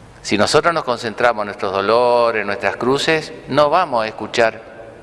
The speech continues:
pero por una sencilla razón no podemos escuchar, eh, uno no puede escuchar todo a la vez. El foco lo podemos poner en un solo lugar, el acento, la palabra lo lleva en una sola sílaba,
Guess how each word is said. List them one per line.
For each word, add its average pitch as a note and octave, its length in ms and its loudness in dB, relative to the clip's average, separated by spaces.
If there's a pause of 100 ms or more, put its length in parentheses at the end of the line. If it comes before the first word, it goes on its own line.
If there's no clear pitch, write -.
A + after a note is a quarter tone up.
(300)
pero D3+ 220 2
por B2 160 0
una C#3+ 260 0
sencilla C3 360 -4
razón C3+ 340 0
no B2 100 -2
podemos D3+ 380 0
escuchar, A#2 640 -4 (460)
eh, G#2 420 -2
uno E3 220 2
no C3+ 80 2
puede F#3 260 0
escuchar A2+ 440 -2
todo A2+ 300 0
a G#2 40 0
la G2 140 2
vez. F#2 360 -6 (640)
El G#2 120 -2
foco F#3+ 360 2
lo B2 120 -2
podemos A#2+ 300 -2
poner A#2+ 280 0
en B2 60 -4
un C3 100 -4
solo B2+ 260 2
lugar, G#2 420 0
el A2 160 0
acento, G3 840 -2
la G#2+ 100 2
palabra C3+ 420 0
lo A2+ 80 -4
lleva C3 240 -2
en A#2+ 60 -2
una B2+ 180 -2
sola G2+ 260 0
sílaba, F#2 440 -2